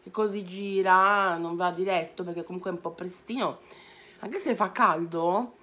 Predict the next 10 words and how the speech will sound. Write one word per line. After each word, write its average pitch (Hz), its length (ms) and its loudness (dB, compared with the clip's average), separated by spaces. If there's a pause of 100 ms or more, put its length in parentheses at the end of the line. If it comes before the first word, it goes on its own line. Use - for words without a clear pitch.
(500)
anche 269 300 0
se 285 160 -2
è 285 60 6
uno 247 520 2
fa 226 140 -2
freschino, 220 640 -8
ragazzi, 180 540 -4
eh. 220 200 -2 (280)
Mm. 247 400 -4 (4000)
Ragazzi, 170 460 -6